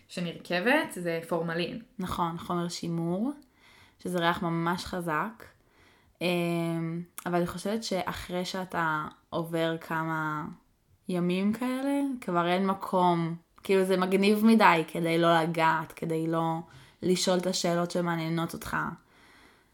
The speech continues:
Speaker 2: בשביל לתת למקום לריח וגועל.
Speaker 1: אני חושבת ש-, אוקיי, השנייה הראשונה הייתה שוק, אני לא, לא אשקר, אבל אני חושבת שמאוד מהר,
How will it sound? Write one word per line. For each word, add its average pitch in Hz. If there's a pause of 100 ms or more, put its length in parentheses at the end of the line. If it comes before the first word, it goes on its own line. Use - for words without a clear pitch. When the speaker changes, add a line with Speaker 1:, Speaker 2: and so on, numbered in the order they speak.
(280)
Speaker 2:
בשביל 180
לתת 175
למקום 180
לריח 165
וגועל. 165 (1040)
Speaker 1:
אני 202
חושבת 262
ש-, - (1200)
אוקיי, 214
השנייה 208
הראשונה 185
הייתה 165
שוק, - (220)
אני 160
לא, 156 (420)
לא 160
אשקר, 165 (160)
אבל 160 (120)
אני 175
חושבת 277
שמאוד 202
מהר, 202